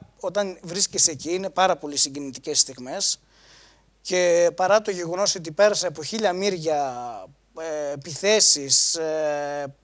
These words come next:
Πέρσες, Μουσουλμάνοι, Μαμελούκοι, όποιος πέρασαν από εκεί, χιλιάδες κόσμος κατέστρεψαν, και παρά το γεγονός αυτό, αυτά τα προσκυνήματα μένουν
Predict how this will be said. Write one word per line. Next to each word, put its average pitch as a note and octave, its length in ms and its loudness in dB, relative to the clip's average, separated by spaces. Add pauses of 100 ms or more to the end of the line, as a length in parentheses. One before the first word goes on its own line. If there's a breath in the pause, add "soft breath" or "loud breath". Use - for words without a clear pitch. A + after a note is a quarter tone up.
Πέρσες, E3 800 6
Μουσουλμάνοι, F3 840 0 (280 loud breath)
Μαμελούκοι, F3+ 920 -2 (100)
όποιος A3 520 2 (160)
πέρασαν A#3 380 2
από G3 160 -4
εκεί, A#3 200 -6
χιλιάδες G#3+ 540 4
κόσμος A3+ 460 0
κατέστρεψαν, G#3+ 760 -2 (480 soft breath)
και G3+ 120 -4
παρά G#3+ 260 8
το B3 100 2
γεγονός A3 360 2
αυτό, G#3+ 200 -2
αυτά A#3 220 0
τα G#3+ 140 -4 (120)
προσκυνήματα G3+ 840 2
μένουν G3+ 640 0